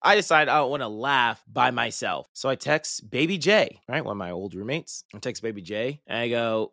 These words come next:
"Ashley just asked me if I were," and then I come to a moral dilemma. The inside joke is, "Are you all right?" That's what we've said for years. "Are you all right?" That was the actual phrase.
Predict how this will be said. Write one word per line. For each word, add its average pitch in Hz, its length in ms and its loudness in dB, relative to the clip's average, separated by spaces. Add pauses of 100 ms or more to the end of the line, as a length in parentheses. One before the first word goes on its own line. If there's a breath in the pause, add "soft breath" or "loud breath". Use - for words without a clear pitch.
"Ashley 147 480 0
just 123 340 -4
asked 120 380 0
me 113 460 -6 (160)
if 110 220 -10
I 120 300 0
were," 107 580 -4
and 139 220 -2
then 175 540 4
I - 60 -16
come 123 240 -4
to 127 140 -2
a 113 40 0
moral 117 360 -6
dilemma. 107 580 -8
The 147 180 0
inside 170 360 4
joke 104 300 -4
is, 98 640 -6
"Are 135 160 2
you 175 560 -2
all 151 240 6
right?" 117 380 0
That's 135 200 -2
what 139 120 -4
we've 131 180 -6
said 120 360 0
for - 160 -8
years. 98 360 -6
"Are 117 140 0
you 131 240 2
all 147 100 6
right?" 113 300 0
That 117 160 0
was 110 120 -4
the 107 120 -4
actual 101 320 -2
phrase. 87 480 -8